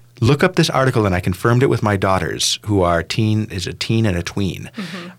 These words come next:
Speaker 1: A period is like an insult.
Speaker 2: Oh.
Speaker 1: Three dots is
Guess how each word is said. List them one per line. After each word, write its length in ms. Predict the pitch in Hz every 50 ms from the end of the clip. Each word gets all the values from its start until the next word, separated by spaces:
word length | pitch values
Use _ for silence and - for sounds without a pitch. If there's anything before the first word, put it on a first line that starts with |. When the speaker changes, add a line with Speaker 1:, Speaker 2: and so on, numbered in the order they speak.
| _ _ -
Speaker 1:
A 60 | -
period 600 | - - - 135 135 147 180 190 208 226 220 220 - _ _ -
is 140 | 127 107
like 160 | 117 110 107 -
an 100 | 110 101
insult. 540 | - 120 110 107 - - - - - - - - - _ -
Speaker 2:
Oh. 200 | 233 254 247 - - _ _ _
Speaker 1:
Three 320 | - - - 143 147 165 170
dots 600 | 139 127 135 170 220 - - - - - - - _ -
is 160 | 123 113 -